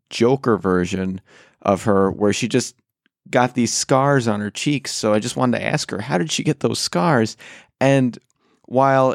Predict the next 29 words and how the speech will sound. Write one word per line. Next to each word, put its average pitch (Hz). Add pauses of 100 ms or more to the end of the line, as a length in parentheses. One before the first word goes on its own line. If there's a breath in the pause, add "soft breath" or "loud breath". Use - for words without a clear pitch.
(120)
it's - (280)
cool 180
to 107 (200)
make 110
everything 120
more 104
human, 139 (520)
what 139
does 151
that 156
say 147
for 123
one? 139 (600)
Is 113
there 117
go-, 123
is 107
Baraka 117
gonna 92
be 90
in 107
it? 110 (220)
Because 104
then 107
he's 131
just 131
gonna 110
be 101
a, 92